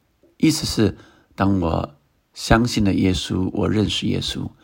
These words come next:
我这个人到底我在这世上的价值和意义在哪里？所以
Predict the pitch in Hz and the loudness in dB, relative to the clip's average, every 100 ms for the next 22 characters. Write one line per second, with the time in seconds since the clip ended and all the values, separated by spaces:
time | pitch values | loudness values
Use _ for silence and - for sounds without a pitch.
0 | _ _ _ _ _ _ _ _ _ 87 | _ _ _ _ _ _ _ _ _ -2
1 | 90 - 104 82 78 87 104 _ _ _ | 2 2 2 0 -2 -4 -6 _ _ _
2 | _ _ 135 120 - 143 - - _ _ | _ _ 0 2 2 -2 -6 -14 _ _
3 | _ _ - 80 78 78 - _ _ _ | _ _ -4 -2 -2 -4 -8 _ _ _
4 | _ _ _ - 104 95 - - - 85 | _ _ _ 0 2 2 -2 0 2 2
5 | 85 80 - 110 78 - - - - - | 0 -2 2 2 2 -4 -8 -8 -8 -6
6 | 104 104 101 82 - - - - _ _ | -4 -4 0 0 0 -10 -14 -20 _ _
7 | _ _ _ _ _ _ - - 107 101 | _ _ _ _ _ _ -6 4 6 6
8 | 101 | 4